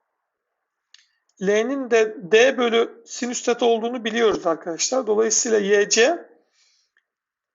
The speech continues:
D bölü iki sinüs teta oluyor. Evet, yazalım. D bölü iki sinüs teta artı,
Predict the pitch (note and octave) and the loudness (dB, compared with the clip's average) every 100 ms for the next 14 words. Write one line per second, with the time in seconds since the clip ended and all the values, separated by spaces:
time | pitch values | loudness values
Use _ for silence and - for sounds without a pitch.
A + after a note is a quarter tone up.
0 | _ F3+ B3 C#4+ C#4+ A#3 A3+ C4 B3+ - | _ -2 2 2 2 0 -2 -2 -4 -6
1 | - C#4 E4+ E4+ _ _ _ _ _ _ | -4 -2 -4 -8 _ _ _ _ _ _
2 | _ _ - - B3 A#3 A#3 A3 - F#3 | _ _ -18 -10 -8 -6 -6 -6 -2 -2
3 | D3+ D#3 C#3+ - _ _ _ _ _ _ | -2 -4 -6 -12 _ _ _ _ _ _
4 | _ _ _ _ _ _ _ _ _ _ | _ _ _ _ _ _ _ _ _ _
5 | _ _ A#3 G3 D4+ C4+ A3+ A3+ C4+ G#3+ | _ _ -2 0 -2 -2 0 -2 -2 2
6 | A#3+ B3 A3 G#3 C4+ E4 - _ _ _ | 4 4 2 0 -2 -4 -12 _ _ _
7 | _ _ _ _ _ _ _ _ _ _ | _ _ _ _ _ _ _ _ _ _
8 | _ _ _ A#3 G3+ A#3 - G#3 A3+ - | _ _ _ -14 -10 -10 -10 -8 -10 -6
9 | G3 - F3+ C#4+ - _ _ _ _ _ | -6 -6 -8 -8 -14 _ _ _ _ _
10 | _ _ _ _ _ _ _ _ _ C4 | _ _ _ _ _ _ _ _ _ 0
11 | C#4 - A3 A3 E4+ | 0 -2 -4 -4 -6